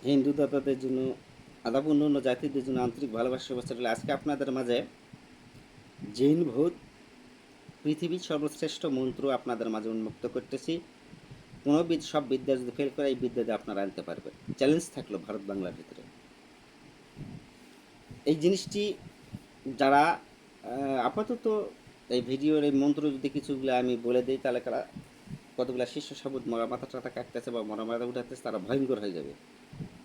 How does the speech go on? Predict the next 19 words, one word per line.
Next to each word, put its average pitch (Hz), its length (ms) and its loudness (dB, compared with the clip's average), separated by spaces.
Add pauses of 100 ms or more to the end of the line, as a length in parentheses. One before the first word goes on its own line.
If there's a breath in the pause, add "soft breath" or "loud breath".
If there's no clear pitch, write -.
তাদের 117 260 0
হিসাব 139 300 -2
নিকাশ 139 300 -2 (140)
মানে 127 200 -4 (240)
এক, - 160 -4 (360)
এক, 120 240 2
এমন 143 280 4
হবে 139 260 2 (540)
যা 107 140 2
হিসাবের 135 400 2
বাইরে 120 260 4
চলে 101 200 -4
যাবে, 82 180 -6
তারা - 160 -6 (840)
আমার 113 180 0
নিয়ন্ত্রণের 127 440 -2
বাইরে 110 180 2
চলে 85 180 -6
যাবে। 67 220 -12